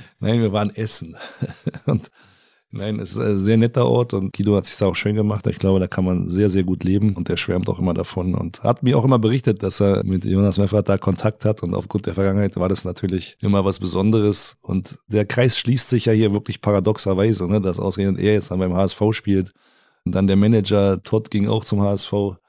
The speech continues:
Das ist schon paradox manchmal, aber so ist Sport, das gehört eben auch dazu. Und wir haben uns in Kiel letztens nochmal gesehen beim Spiel. Und da ging's ja auch darum, ob Kiel nun Dritter wird oder der H S V. Und dann <laughs> kam es ausgerechnet in der Nachspielzeit wieder zu einem Handspiel von einem Kieler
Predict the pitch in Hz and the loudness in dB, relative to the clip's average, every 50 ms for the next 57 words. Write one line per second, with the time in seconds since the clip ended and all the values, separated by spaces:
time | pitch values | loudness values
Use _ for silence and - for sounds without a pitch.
0 | _ _ _ _ _ _ _ _ _ - 98 - - - 101 - - 92 92 95 | _ _ _ _ _ _ _ _ _ -10 -8 -6 -6 -6 -8 -8 -6 -2 -2 -2
1 | 90 90 95 98 - - - 87 82 - - 98 95 95 101 98 113 113 - - | 0 -2 -4 -6 -6 -4 -6 -6 -6 -4 -4 -4 -2 0 0 2 2 2 0 -2
2 | - - 95 95 101 107 110 - - - - - - 95 92 98 92 92 90 82 | -4 0 2 2 2 0 -2 -6 -12 -12 -8 -4 -2 -2 -2 0 -2 -2 -4 -4
3 | - 92 - - - 104 101 95 90 90 - - 92 98 104 107 104 - 104 - | -4 -4 -4 -2 -2 -2 -2 -2 -2 -4 -4 -2 0 2 2 2 0 -2 -6 -4
4 | - 151 160 143 135 131 - - 127 120 123 131 123 117 117 104 104 113 120 127 | -2 -2 0 0 0 -2 0 -2 0 0 2 2 2 2 2 2 4 4 4 4
5 | 131 120 110 107 - - - - 104 101 - - - 113 120 120 110 107 117 _ | 2 2 0 -2 -6 -10 -4 -2 -2 -2 -2 0 0 2 2 2 0 -2 -6 _
6 | _ _ _ _ _ _ _ _ _ _ _ _ - 92 90 90 95 104 - - | _ _ _ _ _ _ _ _ _ _ _ _ -4 -2 -2 0 0 -2 0 0
7 | 117 113 113 - - 107 104 98 107 104 104 104 104 - 90 - - - - 120 | 2 2 0 0 2 2 2 4 4 4 4 4 2 0 -4 -6 -6 -2 2 2
8 | 123 123 117 113 107 104 95 101 104 - - 104 101 101 98 - 95 92 90 95 | 4 4 4 4 4 2 2 0 0 0 2 2 2 2 0 0 0 0 2 2
9 | 95 95 95 - - - - 101 110 117 110 95 95 98 107 - - - - - | 2 2 2 0 -2 -2 0 0 2 2 0 0 0 0 -2 -2 -2 -8 -10 -4
10 | - - 123 110 - - - - 113 120 113 120 120 104 107 104 98 101 101 101 | -2 0 0 0 0 -2 -2 0 -2 -2 0 0 -2 0 2 2 2 2 2 2
11 | 104 - - - 104 - - 104 - 104 117 117 110 - - - 98 101 95 92 | 0 0 -2 -4 -4 0 0 0 2 2 2 0 0 -2 0 0 0 0 2 2
12 | 107 113 - - - - 101 101 107 107 - _ _ _ _ _ _ _ _ _ | 0 0 0 -2 -6 -2 -2 -2 -2 -2 -6 _ _ _ _ _ _ _ _ _
13 | _ _ _ _ _ _ - - 101 98 92 107 104 104 107 104 98 - - - | _ _ _ _ _ _ -2 0 0 2 2 2 2 4 4 2 0 -2 -4 -2
14 | - 123 120 135 123 120 123 - | 0 0 2 2 2 0 -2 -4